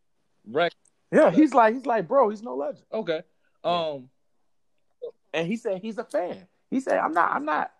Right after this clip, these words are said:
Speaker 2: I'm not, not a fan. Like, I love Nipsey." But he said he's not a, he's not a, not a legend, bro.
Speaker 1: So, all right. I
Speaker 2: And he also said Biggie and Pac wasn't when they died either.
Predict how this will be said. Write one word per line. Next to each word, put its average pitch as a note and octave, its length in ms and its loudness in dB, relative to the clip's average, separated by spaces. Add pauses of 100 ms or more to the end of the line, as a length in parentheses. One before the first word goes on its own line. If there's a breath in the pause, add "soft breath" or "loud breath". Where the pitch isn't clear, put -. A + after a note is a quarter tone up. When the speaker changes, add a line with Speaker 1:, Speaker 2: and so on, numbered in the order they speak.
Speaker 2:
I'm - 120 -2
not, D3 240 -2
not F3 200 0
a - 40 -6
fan. A3+ 440 -6
Like, G2 240 -6 (100)
I G#2+ 100 -6
love F3 280 -2
Nipsey." - 400 -10 (760)
But - 100 -6
he C3+ 60 -8
said C3+ 220 -4
he's C#3 120 -10
not D3+ 240 -4
a, - 60 -2
he's C#3+ 160 -8
not - 440 0
a, - 60 -4
not F#3+ 220 -2
a G3 60 2
legend, G3 540 -2
bro. - 280 -6 (1120)
Speaker 1:
So, D#3+ 400 -2
all B2 220 0
right. G#2+ 120 -6 (640)
I A3+ 240 -2 (500)
Speaker 2:
And D3 120 8
he D3 100 8
also E3 320 4
said D#3 420 2
Biggie E3 300 -4
and E3 100 -10
Pac - 320 0
wasn't A#2+ 300 -4
when C3 140 -8
they C#3 100 -10
died F#3 320 -4
either. A#3+ 240 -10